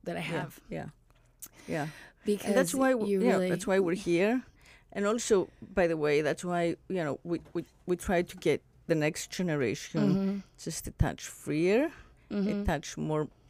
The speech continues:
Speaker 2: ready,
Speaker 1: Right.
Speaker 2: a little more mature.
Speaker 1: Oh, sure.
Speaker 2: Give them more words.
Speaker 1: Yeah, and that's
Speaker 2: So
Speaker 1: what,
Speaker 2: they
Speaker 1: that's
Speaker 2: can
Speaker 1: what's going on with my daughter. My
Speaker 2: Right.
Speaker 1: daughter's twelve,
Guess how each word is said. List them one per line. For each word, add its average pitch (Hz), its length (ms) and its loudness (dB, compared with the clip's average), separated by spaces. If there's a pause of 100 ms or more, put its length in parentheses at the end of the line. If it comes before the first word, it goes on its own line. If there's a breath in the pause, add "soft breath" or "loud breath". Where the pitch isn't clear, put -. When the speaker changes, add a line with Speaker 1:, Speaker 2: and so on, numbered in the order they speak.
(100)
Speaker 2:
ready, 156 680 0
Speaker 1:
Right. 208 260 4
Speaker 2:
a - 20 2
little 170 180 4
more 165 200 0
mature. 190 640 -2
Speaker 1:
Oh, 214 140 2
sure. 226 240 2
Speaker 2:
Give 247 100 0
them 196 180 4
more 165 200 2
words. 147 680 0 (380 loud breath)
Speaker 1:
Yeah, 220 240 6
and 202 180 -2
that's 190 200 0
Speaker 2:
So 214 80 2
Speaker 1:
what, - 80 4
Speaker 2:
they 165 80 2
Speaker 1:
that's 208 160 0
Speaker 2:
can 196 80 0
Speaker 1:
what's 220 120 -2
going 208 260 0
on 190 100 0
with 180 120 -4
my 185 140 0
daughter. 196 300 0
My 196 80 -4
Speaker 2:
Right. 175 60 -2
Speaker 1:
daughter's 143 340 0
twelve, 196 580 -4